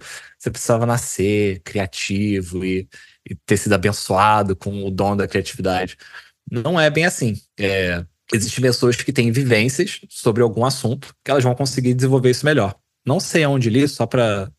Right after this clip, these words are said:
complementar o assunto, que algumas crianças tinham mais aptidão à música do que outras. E aí descobriram que essas crianças tiveram contato com música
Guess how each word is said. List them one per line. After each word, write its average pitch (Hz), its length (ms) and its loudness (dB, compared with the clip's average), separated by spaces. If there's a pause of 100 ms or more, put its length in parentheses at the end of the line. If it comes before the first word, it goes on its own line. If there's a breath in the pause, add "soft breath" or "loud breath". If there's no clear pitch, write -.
(160)
complementar 104 440 -2
o 101 40 -2
assunto, 135 520 -8
que 120 1000 6 (400 loud breath)
algumas 143 560 2
crianças 147 840 0
tinham 156 380 0
mais 143 320 2
aptidão 131 460 0
à 123 40 2
música 135 480 2
do 127 120 0
que 127 160 0
outras. - 380 -2 (120)
E 117 140 6
aí 110 1000 4 (220)
descobriram 113 440 0
que 117 440 2
essas 120 360 2
crianças 127 640 0
tiveram 135 380 0
contato 135 440 -4
com 147 140 -2
música 127 580 -2